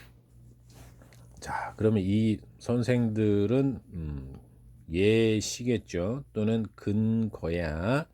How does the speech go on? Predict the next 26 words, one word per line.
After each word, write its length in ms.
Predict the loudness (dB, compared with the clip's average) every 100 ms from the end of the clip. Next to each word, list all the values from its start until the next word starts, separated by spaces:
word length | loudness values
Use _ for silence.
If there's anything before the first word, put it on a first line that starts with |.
| -20 -20 -20 -20 -12
자, 180 | 0 0
뭐에 380 | 2 4 4 4
대한 260 | 2 0
근거냐면 720 | 0 -2 0 0 0 0 -2 -2
이 180 | -6
동기부여하는 1080 | -4 0 2 2 0 -2 2 2 2 0 -4
그 320 | -2 -2 -2 -4
사례를 580 | -6 -2 0 0 -2
얘기하는 480 | -2 -6 -6 -6 -8
거죠. 220 | -10 -14 -18 _ _ _ -6 -6 -6 -12 _ _ -14
학생들의 640 | -4 -2 2 0 2 0 2
등급을 520 | 2 2 4 4 4
이렇게 260 | 0 0 -4
구분을 440 | -2 0 2 2
한대. 380 | 2 4 2 -2 _ -20 -20 -20 -20 -20 -20 _ _
자, 160 | 4
마지막에 600 | 6 6 4 2 4 4
이게 140 | 4 2
I가 500 | 2 4 4 4 4
뭐냐 280 | 4 4 4
그랬더니 380 | 2 0 0 0
incompletion. 1080 | 4 4 2 -2 -4 -4 -2 -2 -2 -6 -12 -8
아까 260 | -4 2
여기 260 | 2 4 4
incomplete 600 | 2 2 -2 0 0 0
나왔잖아요. 720 | 0 -4 -6 -8 -6 -4 -6